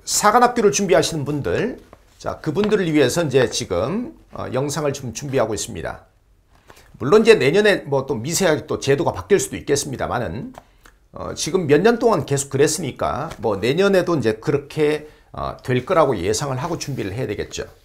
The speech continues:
자, 사관학교는요, 물론 이제,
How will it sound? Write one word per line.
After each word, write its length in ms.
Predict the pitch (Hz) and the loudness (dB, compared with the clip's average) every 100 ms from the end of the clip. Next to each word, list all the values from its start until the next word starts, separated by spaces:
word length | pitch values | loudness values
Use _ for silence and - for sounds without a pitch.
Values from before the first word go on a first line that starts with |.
| _ _ _ _ - - - - - - | _ _ _ _ -20 -20 -16 -16 -16 -10
자, 460 | - 147 104 - - | 0 2 2 0 -2
사관학교는요, 960 | - 233 254 277 277 220 143 190 - - _ _ | -2 2 4 4 4 2 4 2 0 -6 _ _
물론 240 | 127 160 214 | -4 2 6
이제, 260 | 214 - | 8 6